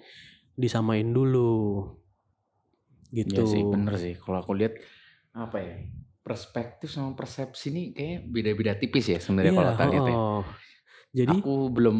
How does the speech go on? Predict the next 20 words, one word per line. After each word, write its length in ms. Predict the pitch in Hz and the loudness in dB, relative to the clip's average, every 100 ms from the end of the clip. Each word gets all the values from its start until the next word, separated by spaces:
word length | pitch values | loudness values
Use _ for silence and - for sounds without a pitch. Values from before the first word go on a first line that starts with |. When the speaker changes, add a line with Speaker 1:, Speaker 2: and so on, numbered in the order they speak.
| 110 101 | 0 0
Speaker 2:
paham 260 | 110 117 | 2 2
sih 160 | 107 98 | 0 -4
kalau 300 | 92 90 - | -6 -8 -8
kayak 240 | 95 87 | -10 -8
gitu-gitu 360 | 95 85 101 107 | -10 -8 -6 -6
sih. 280 | - 101 104 _ _ _ _ - _ _ - | -8 -12 -16 _ _ _ _ -20 _ _ -8
Speaker 1:
Jadi, 500 | 120 113 147 151 - - _ | -2 2 2 0 -6 -20 _
eh, 380 | 117 110 104 101 104 - _ _ _ _ _ _ _ _ _ | 0 0 0 -2 -6 -14 _ _ _ _ _ _ _ _ _
karena 380 | - 107 107 104 104 104 104 104 - _ _ _ _ | -2 0 2 2 2 0 0 -2 -6 _ _ _ _
saya 280 | - 110 107 | -2 0 2
sempat 280 | 107 107 | 2 0
baca-baca 480 | - 104 107 104 107 | 0 2 2 2 0
buku 320 | 107 110 123 110 | 0 0 2 2
ya, 100 | 98 | 2
jadi 420 | 104 117 160 - | 2 2 2 0
ini, 380 | 127 131 120 - - _ _ _ _ _ _ | 0 2 0 -4 -14 _ _ _ _ _ _
banyak 460 | 120 117 127 123 | 0 2 2 2
orang 400 | 120 120 156 170 - - _ _ _ | 2 2 2 -2 -6 -18 _ _ _
salah 360 | _ - 127 123 | _ -2 0 2
menggunakan 680 | 120 131 131 123 113 117 | 2 2 2 2 2 0